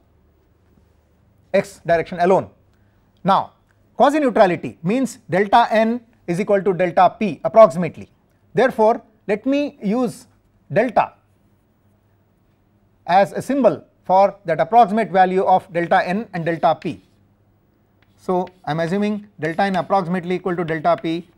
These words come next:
is equal to delta, so that I can simplify things, and therefore I can club these two terms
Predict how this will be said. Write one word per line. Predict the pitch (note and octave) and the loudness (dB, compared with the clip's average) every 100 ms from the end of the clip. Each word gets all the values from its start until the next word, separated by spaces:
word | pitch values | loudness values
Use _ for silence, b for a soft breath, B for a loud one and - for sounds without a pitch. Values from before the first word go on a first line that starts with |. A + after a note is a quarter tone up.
| - | -10
is | |
equal | C#3+ C#3+ | -6 -4
to | F3 | -2
delta, | E3 D3 B2+ - _ _ _ _ _ _ _ | -2 -4 -10 -14 _ _ _ _ _ _ _
so | _ | _
that | F#3+ G3 | 2 2
I | |
can | F#3 E3+ | 2 -4
simplify | G3 G3 - E3 | -4 -4 -2 -4
things, | - F#2+ - - | -4 -14 -20 -8
and | E3+ | -2
therefore | E3 D4+ A3+ F#3+ A#3 - _ _ _ _ _ _ _ _ _ _ _ _ _ _ _ _ - | 6 6 6 2 2 -4 _ _ _ _ _ _ _ _ _ _ _ _ _ _ _ _ -4
I | G3 | -2
can | C4+ B3+ | 0 -2
club | A#3 D4 D3+ C3 - | 2 2 0 -18 -8
these | F3 C4 | -4 -4
two | - B3+ | -4 -4
terms | - G3 A#2+ - - | 0 -2 -2 -10 -20